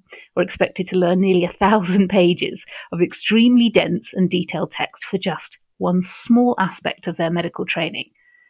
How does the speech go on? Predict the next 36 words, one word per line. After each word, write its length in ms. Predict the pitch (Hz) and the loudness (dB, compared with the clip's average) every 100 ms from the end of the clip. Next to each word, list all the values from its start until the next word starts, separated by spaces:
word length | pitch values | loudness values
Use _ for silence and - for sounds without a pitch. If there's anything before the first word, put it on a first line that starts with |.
| _ _ - | _ _ -8
And 220 | 226 233 | -2 0
that 220 | 247 - | 0 -2
just 200 | - 226 | -2 -4
seems 300 | - 151 156 | -4 -6 -6
like 180 | 160 156 | -6 -4
an 80 | 175 | -2
impossible 680 | 160 - - - - 175 151 | -4 -6 -16 -14 -12 -10 -6
feat 320 | - - - | -4 -6 -8
to 100 | - | -12
me. 220 | - - _ _ _ _ _ _ _ | -10 -12 _ _ _ _ _ _ _
I 80 | 185 | 0
wonder 240 | 180 185 175 | 2 4 2
what 160 | 170 | 2
my 240 | 175 170 160 - | 2 2 0 2
grandfather 500 | 185 175 165 156 170 | 2 2 0 -4 -4
would 200 | 185 196 | -2 0
make 340 | 165 - - _ - | -2 -4 -10 _ -8
of 100 | 196 | -4
the 80 | 180 | -4
tools 460 | 180 220 190 185 196 | 0 2 2 0 2
we 80 | |
use 260 | 196 175 185 | 2 2 2
in 100 | 185 | 2
medical 300 | 175 180 180 | 2 2 2
education 640 | 170 - 180 170 170 170 | 2 0 -2 -2 0 2
now. 420 | 185 175 175 180 - _ _ _ _ _ _ _ | 2 2 -2 -6 -10 _ _ _ _ _ _ _
Video 280 | 214 196 185 | 0 4 4
tutorials, 800 | 175 180 - 175 170 165 170 180 | 2 0 2 4 4 4 2 2
online 340 | 185 190 180 180 | 2 4 4 4
interactive 720 | 190 - 185 - - 190 - | 2 4 2 2 -2 -2 -2
cases, 640 | - 190 185 - 180 180 | 0 2 2 4 4 4
podcasts, 880 | 180 - 180 - 175 165 - - - | 2 2 2 2 0 0 -6 -14 -8
the 60 | 180 | -4
list 220 | 165 - | -4 -4
goes 180 | 165 170 | -4 -2
on. 140 | 175 | -4